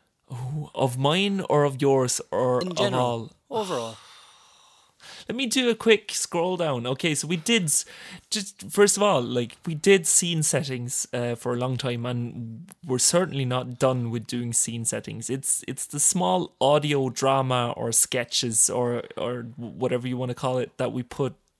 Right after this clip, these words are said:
Speaker 1: in the beginning after all of
Speaker 2: Mm-hmm.
Speaker 1: the, the intro stuff and the housekeeping. Um, and, uh, we've, we've done fewer for the last few episodes for f-, just for practical reasons, but,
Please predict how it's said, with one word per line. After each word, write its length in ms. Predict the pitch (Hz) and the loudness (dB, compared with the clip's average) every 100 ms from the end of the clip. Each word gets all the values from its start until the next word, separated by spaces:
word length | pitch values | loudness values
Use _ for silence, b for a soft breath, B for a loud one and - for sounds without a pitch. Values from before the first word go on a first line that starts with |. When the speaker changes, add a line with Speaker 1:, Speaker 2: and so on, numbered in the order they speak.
| - | -8
Speaker 1:
in 160 | 127 | -4
the 80 | 123 | -4
beginning 440 | 131 117 135 127 123 | -4 -4 -4 -4 -4
after 460 | 127 - 127 120 | -6 -6 -4 -4
all 180 | 123 123 | -4 -4
of 80 | 131 | -6
Speaker 2:
Mm-hmm. 120 | 127 123 120 | -6 -6 -8
Speaker 1:
the, 60 | B B B - | B B B -12
the 200 | 117 131 | -6 -4
intro 340 | 123 - 123 | -2 -2 -2
stuff 400 | - 120 117 - | -2 -2 -4 -6
and 80 | 117 | -6
the 60 | 113 | -4
housekeeping. 720 | 123 - 131 117 120 113 110 B B B - | -2 -2 -4 -4 -4 -6 -8 B B B -8
Um, 580 | 113 113 117 117 117 - - | -4 -2 -2 -2 -4 -6 -2
and, 400 | 131 131 135 123 - - 123 | 0 0 0 0 -4 -4 -6
uh, 80 | |
we've, 440 | 113 - 147 127 - | -6 -2 -2 -2 -8
we've 240 | 147 135 - | -6 -6 0
done 380 | 160 160 156 156 | 2 2 0 -2
fewer 500 | - 156 151 147 139 | 0 0 2 2 0
for 180 | 139 | -2
the 120 | 131 135 | -2 2
last 420 | 135 135 131 - | 4 2 0 -4
few 240 | 139 135 | -4 -4
episodes 640 | 127 - 143 151 143 - - 127 120 | -4 -2 -2 0 0 0 -2 -10 -10
for 320 | - 127 120 | 0 2 2
f-, 260 | 107 - - _ _ - | 0 -8 -18 _ _ -8
just 260 | 139 123 - | -6 -6 -4
for 300 | 120 110 107 | -2 -2 -2
practical 500 | - 127 - - 123 | 0 0 0 -6 -4
reasons, 540 | 113 123 139 160 190 - | -2 0 0 -2 -2 -4
but, 360 | 127 123 - | -4 -4 -8